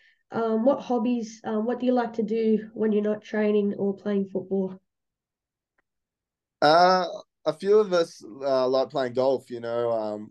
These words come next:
Speaker 2: it's a, it's a, <laughs> it's a relaxing game for us, you know, it takes our mind off football and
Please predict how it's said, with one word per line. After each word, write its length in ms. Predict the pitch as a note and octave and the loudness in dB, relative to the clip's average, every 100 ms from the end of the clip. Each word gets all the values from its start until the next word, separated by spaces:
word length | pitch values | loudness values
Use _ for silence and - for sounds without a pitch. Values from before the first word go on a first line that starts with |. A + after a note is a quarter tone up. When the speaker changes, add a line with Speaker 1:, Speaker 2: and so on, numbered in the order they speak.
| - | -12
Speaker 2:
it's 180 | A2+ A#2 | -4 2
a, 240 | G#2+ G2+ | 4 2
it's 160 | - - | -2 -2
a, 100 | A2 | -2
<laughs> 720 | - - - - _ _ _ | -2 -12 -20 -20 _ _ _
it's 80 | B2 | -2
a 40 | |
relaxing 560 | A2+ A2+ A#2 A#2+ B2 A2+ | 4 4 4 0 -6 -2
game 280 | A2+ A2+ A2+ | 0 0 -2
for 200 | A2+ G#2+ | 0 0
us, 260 | A2 - | 0 -4
you 60 | A2 | -6
know, 220 | G#2 G#2 | -2 -2
it 80 | G2 _ | -4 _
takes 240 | A2 A2 | -4 -2
our 140 | A2 G#2 | -2 -2
mind 280 | G#2 G#2 | -2 0
off 160 | G#2 - | -2 -2
football 520 | A2 G2+ G#2+ G#2 G#2 | -6 0 2 4 2
and 120 | G2 | -4